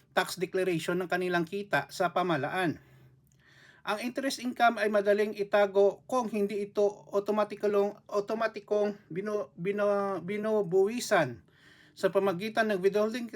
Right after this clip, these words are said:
tax, agad na makukolekta ng gobyernong buwis bago pa ito nagpunta sa depositor.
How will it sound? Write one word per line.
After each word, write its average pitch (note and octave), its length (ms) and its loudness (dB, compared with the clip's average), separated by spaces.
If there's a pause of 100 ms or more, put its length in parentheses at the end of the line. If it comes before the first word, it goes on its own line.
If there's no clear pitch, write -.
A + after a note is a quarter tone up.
tax, F#3+ 400 4
agad G#3 320 2
na G#3+ 80 -2
makukolekta G3+ 640 0
ng G3+ 80 0
gobyernong G3 480 0
buwis F#3 240 -2
bago F#3 320 0
pa F#3 160 -2
ito F#3 160 -2
nagpunta F3 560 -2
sa A3+ 320 0
depositor. E3 800 -6